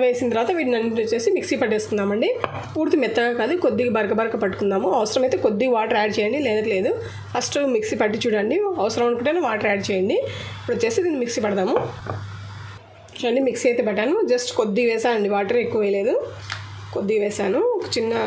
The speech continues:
టీ స్పూన్ అంత వేసాను. చూడండి, పూర్తి మెత్తగా కాకుండా ఇలా బరక బరక పట్టుకోవాలి. పూర్తి మెత్తగా అయితే బాగుండదండి. ఇలాగే ఉండాలి, కొద్దిగా బరక బరకే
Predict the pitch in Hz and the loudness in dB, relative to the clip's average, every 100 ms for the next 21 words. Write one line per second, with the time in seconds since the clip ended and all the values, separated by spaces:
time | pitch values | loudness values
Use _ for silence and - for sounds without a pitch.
0 | - 240 220 226 208 196 190 190 202 247 | -2 -4 -2 0 0 2 0 0 0 0
1 | 508 - - - - 277 339 262 262 214 | -2 -6 -14 -12 -4 -2 0 0 2 0
2 | 214 233 233 208 220 339 330 220 214 214 | 2 2 2 0 0 2 2 2 0 0
3 | 220 233 214 - 202 196 214 440 466 - | -2 0 -2 -2 0 2 2 0 -2 -8
4 | - - - - - - - 277 247 226 | -12 -12 -12 -14 -14 -12 -4 -2 0 0
5 | - 254 240 285 240 214 214 202 190 233 | 2 2 2 2 2 2 2 2 2 2
6 | 480 - - - - - - - - - | 0 -2 -10 -14 -14 -14 -14 -14 -14 -14
7 | - - - 240 226 233 233 202 233 370 | -14 -14 -8 -2 0 2 2 0 0 0
8 | 233 214 214 208 214 220 220 | 2 2 2 2 2 0 0